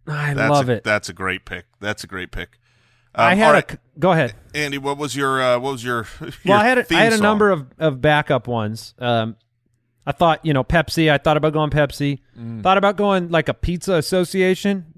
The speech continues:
Speaker 1: You know what I mean?
Speaker 3: Ooh.
Speaker 1: Like, so a little bit charitable, but I want free pizza forever.
Speaker 3: Sure.
Speaker 1: Uh, but the,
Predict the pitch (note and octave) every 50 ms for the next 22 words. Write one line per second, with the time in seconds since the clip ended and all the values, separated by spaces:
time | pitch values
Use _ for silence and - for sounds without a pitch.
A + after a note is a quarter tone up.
0 | _ F3+ E3+ F3 F3+ F3+ F3+ F3+ F#3+ F#3+ G3 G3 G3 F#3 F#3 - - D3+ C#3+ C#3
1 | B2 _ - C3 C3 - E3 D3 C#3 C#3 E3 F3+ F#3+ F#3+ F#3+ F#3 - F#3+ F#3+ F#3+
2 | F#3+ F3+ F#3 F3+ D3+ D#3 D3+ D3 D3+ D#3 C3+ - D#3 D3+ - D#3+ D#3+ D3+ E3+ E3+
3 | - F3 F3 F3 E3+ F3 F3 - _ _ _ _ _ _ _ _ - - - C#3
4 | F3+ F3 E3+ C#3+ - _ _ _ _ _ _ _ _ _ _ _ _ _ - F3+
5 | F3+ - G#3 F#3+